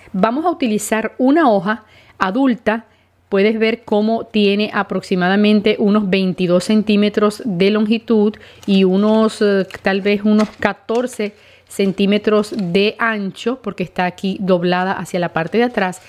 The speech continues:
y son hojas que están secas. Entonces, una hoja como esa, vamos a colocarla, vamos a hacerlo aquí. Entonces, puedes tener una hoja que más o menos tiene esta forma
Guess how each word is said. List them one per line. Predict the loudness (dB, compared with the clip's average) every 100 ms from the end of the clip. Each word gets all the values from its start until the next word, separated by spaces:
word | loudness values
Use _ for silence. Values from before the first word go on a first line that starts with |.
| -14 -2
y | 0 0
son | 0 -2
hojas | 0 0 0
que | -4
están | -6 -4 -4
secas. | -4 -6 -6 -10 -6
Entonces, | -6 0 0 0 -4 -6 0
una | 2 4 2
hoja | 0 -2
como | 0 2 2
esa, | 0 -2 -6 -6 -18 -18 -14 -4
vamos | -2 0 -2
a |
colocarla, | 0 -2 0 -4 -4 -6 -4
vamos | -4 -4 -4
a |
hacerlo | -2 -2 0 -2
aquí. | -2 -6 -6 -10 -20 -18 -8
Entonces, | -2 0 0 -2
puedes | -2 0 2 2
tener | 0 2 2 -2 -4
una | 0 2 2
hoja | 2 -2 -6 -10 -10
que | -4
más | 0
o | 2
menos | 2 0
tiene | 0 0 0 0
esta | -2 0 -4
forma | 0 0 0 -6